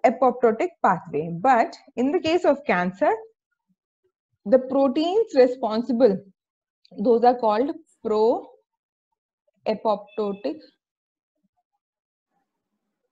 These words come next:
proteins. Okay, so these are the pro-apoptotic proteins like B C L, bats,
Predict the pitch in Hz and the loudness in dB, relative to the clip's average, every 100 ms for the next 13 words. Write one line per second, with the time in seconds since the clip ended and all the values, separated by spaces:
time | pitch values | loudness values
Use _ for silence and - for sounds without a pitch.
0 | _ _ _ _ _ _ _ _ _ _ | _ _ _ _ _ _ _ _ _ _
1 | _ _ - 202 226 202 262 226 202 349 | _ _ -14 0 2 2 0 -2 -2 -6
2 | - - _ _ _ _ _ _ _ _ | -12 -20 _ _ _ _ _ _ _ _
3 | _ _ _ _ - 202 349 - - 294 | _ _ _ _ -14 -6 -6 -6 -6 -4
4 | 226 269 302 - - 254 330 339 254 269 | -2 0 0 -2 -4 -2 -2 -2 0 0
5 | 302 - 240 220 220 240 254 254 226 202 | 0 -2 -2 -4 0 -2 0 0 0 0
6 | 233 240 285 240 214 208 240 _ _ _ | -2 -4 -4 -2 -2 -2 -8 _ _ _
7 | _ _ _ _ _ _ _ _ - 214 | _ _ _ _ _ _ _ _ -8 -4
8 | 214 208 226 208 196 185 180 196 - _ | -4 -6 -6 -4 -4 -4 -6 -10 -16 _
9 | _ _ _ 196 196 202 196 185 190 - | _ _ _ -12 -8 -6 -4 -6 -8 -12
10 | - | -20